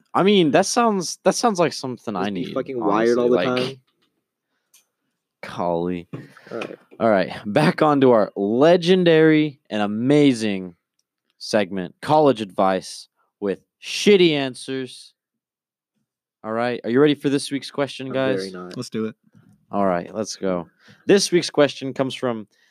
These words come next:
Speaker 1: Steven Touchstone. He says, "Hello, guys.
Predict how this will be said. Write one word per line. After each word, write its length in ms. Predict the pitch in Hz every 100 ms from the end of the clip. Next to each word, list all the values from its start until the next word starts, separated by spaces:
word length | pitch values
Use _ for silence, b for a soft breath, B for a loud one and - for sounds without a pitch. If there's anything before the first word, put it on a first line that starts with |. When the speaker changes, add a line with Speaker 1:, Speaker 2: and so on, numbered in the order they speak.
| _ _ _ _
Speaker 1:
Steven 400 | - - 233 208
Touchstone. 560 | - 135 - 104 82 76 _ _ _ _ _ _ _ _ B B B -
He 60 |
says, 440 | 120 143 135 151 - _ _ _ _ _ _ _ _ -
"Hello, 160 | 214 175
guys. 420 | 131 165 185 -